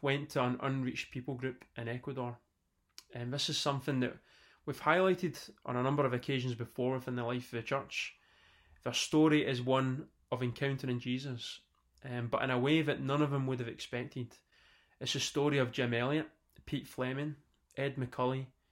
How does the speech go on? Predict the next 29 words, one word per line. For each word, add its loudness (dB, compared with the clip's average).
Nate 0
Saint, -2
and -4
Roger -2
Youderian. -2
These -2
were 2
missionaries 0
to -4
Ecuador, -2
men 2
who -2
were 4
willing 2
to -4
do -2
whatever 0
it -2
took -4
to -8
reach -4
others -2
with -6
the -6
good -4
news -2
of -6
Jesus -8
Christ. -8